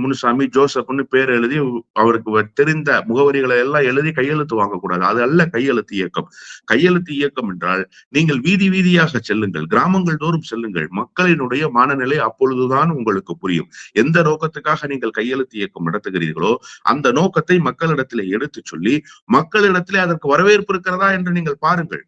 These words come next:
அப்போதுதான் உங்களுக்கு தெரியும் தமிழ்நாட்டினுடைய அரசியல் திசைவழி போக்கு எதை நோக்கி பயணிக்கிறது என்பதை நீங்கள் அப்போது புரிந்து கொள்வீர்கள். தமிழ்நாட்டு மக்களினுடைய எண்ண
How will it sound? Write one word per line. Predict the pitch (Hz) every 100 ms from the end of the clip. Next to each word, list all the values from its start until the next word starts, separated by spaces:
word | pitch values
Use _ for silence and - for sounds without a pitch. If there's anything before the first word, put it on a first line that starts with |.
| -
அப்போதுதான் | 101 165 165 175 220 185
உங்களுக்கு | 156 147 127
தெரியும் | 139 180 165 131
தமிழ்நாட்டினுடைய | 170 190 170 156 143 139 160 170 131
அரசியல் | 165 160 180 147 -
திசைவழி | 143 175 175 139 113
போக்கு | 101 95 160 180 180 - - -
எதை | 143 214 254 233
நோக்கி | 220 202
பயணிக்கிறது | 175 185 190 185 180 180
என்பதை | 170 170 175
நீங்கள் | 165 151 135
அப்போது | 135 123 117
புரிந்து | 160 180 147
கொள்வீர்கள். | 107 95 82 78 69 _ - _
தமிழ்நாட்டு | 131 202 196 180 165 135
மக்களினுடைய | 147 - 202 202 190 175 160 175 208 156
எண்ண | 151